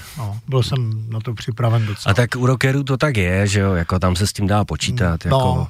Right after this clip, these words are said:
Speaker 2: mejdany a tak, i když to už je
Speaker 1: To
Speaker 2: asi
Speaker 1: už jako
Speaker 2: za
Speaker 1: to
Speaker 2: náma, co?
Speaker 1: No, ale i před náma možná.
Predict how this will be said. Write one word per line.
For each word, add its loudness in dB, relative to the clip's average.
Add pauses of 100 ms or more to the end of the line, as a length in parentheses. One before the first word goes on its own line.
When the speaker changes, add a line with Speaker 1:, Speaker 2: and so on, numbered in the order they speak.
(120)
Speaker 2:
mejdany 2
a 0
tak, 0
i 2
když 2
to -2
už -2
je 4
Speaker 1:
To 4
Speaker 2:
asi 0
Speaker 1:
už 2
jako 0
Speaker 2:
za 4
Speaker 1:
to -2
Speaker 2:
náma, 2
co? 0 (120)
Speaker 1:
No, -4 (300)
ale 0
i 4
před -2
náma 2
možná. 2